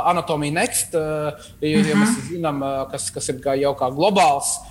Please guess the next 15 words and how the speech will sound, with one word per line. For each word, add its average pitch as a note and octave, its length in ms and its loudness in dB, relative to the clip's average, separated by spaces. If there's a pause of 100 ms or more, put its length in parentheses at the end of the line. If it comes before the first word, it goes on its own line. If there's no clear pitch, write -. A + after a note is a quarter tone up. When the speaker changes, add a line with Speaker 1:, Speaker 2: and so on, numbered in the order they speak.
(100)
Speaker 1:
ā, C#3+ 220 -2
globāls, D#3 600 0
ā, C#3+ 120 -6
globāls D3 480 -2
piedāvājums, C3+ 880 -2
ā, C3 200 -6
kā C#3 160 0
labāk C#3+ 480 -2 (220)
visā C#3 340 0
pasaulē C#3+ 480 0
studenti, C#3+ 680 -4
jaunieši, D3 500 -2
nezinu, C3 220 -6
mācās, C#3+ 560 -4
ā, B2 160 -6